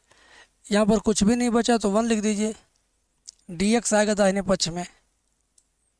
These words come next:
इस तरीके से हो जाएगा डीएक्स। ठीक है, अब देखो यहाँ पर गुणे वन लिख सकते हो ना, तो वन बटे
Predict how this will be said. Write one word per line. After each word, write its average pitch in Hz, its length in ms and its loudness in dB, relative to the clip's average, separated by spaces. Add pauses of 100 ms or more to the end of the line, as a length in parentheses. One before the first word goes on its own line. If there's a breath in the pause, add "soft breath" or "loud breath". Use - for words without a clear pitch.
(340)
इस 190 120 0
तरीके 190 360 -4
से 156 80 -4
हो 165 100 -2
जाएगा 190 280 0
डीएक्स। 165 520 -6 (360)
ठीक 202 120 -6
है, 220 100 -2 (920 soft breath)
अब 196 140 -2
देखो 160 280 0
यहाँ 175 260 2
पर 220 140 0
गुणे 208 220 2
वन 226 180 0
लिख 220 160 0
सकते 202 260 -2
हो 202 80 4
ना, 233 140 2 (1120 soft breath)
तो 180 120 -2
वन 202 240 0
बटे 202 520 -2